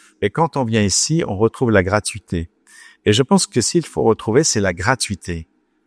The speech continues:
La grâce, c'est la même origine étymologique que gratuité. Donc, comment on retrouve cette gratuité ? Dans notre société, on, on fonctionne sur la réciprocité. Mais avec Dieu, c'est pas comme cela. Dieu,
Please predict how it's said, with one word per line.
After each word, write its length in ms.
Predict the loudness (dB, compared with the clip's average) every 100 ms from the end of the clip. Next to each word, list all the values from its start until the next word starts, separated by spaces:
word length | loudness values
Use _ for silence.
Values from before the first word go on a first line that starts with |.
| _
La 140 | -2 -2
grâce, 340 | 2 2 2
c'est 520 | 2 2 0 2 2
la 100 | 2
même 220 | 2 0
origine 380 | 0 0 0 0
étymologique 960 | -2 -2 -2 0 0 0 -2 -4 -8 _ _
que 140 | 0 0
gratuité. 840 | 0 -2 0 -2 -4 -4 -6 -8 _ _ -20 -20 _ _
Donc, 180 | 2 2 2
comment 500 | 0 2 0 -2 -2
on 80 | 0
retrouve 480 | 0 -2 -6 -4
cette 300 | -4 -2 -2
gratuité ? 680 | 0 -2 -2 -6 -6 -6 -8 _ -20 0
Dans 80 | 2
notre 200 | 4 2
société, 600 | 0 0 0 0 0 2
on, 320 | 2 0 -2
on 60 | -4
fonctionne 420 | -2 0 0 0
sur 160 | 2 0
la 140 | 0
réciprocité. 1040 | -2 -2 -2 -4 -4 -4 -4 -6 -8 -10 _ _ _ _ _ _ -2
Mais 100 | 2
avec 240 | 2 0
Dieu, 400 | 2 2 2 0 -6
c'est 200 | -4 -2
pas 140 | -2
comme 160 | -2 -2
cela. 280 | 0 0
Dieu, 360 | 0 2 2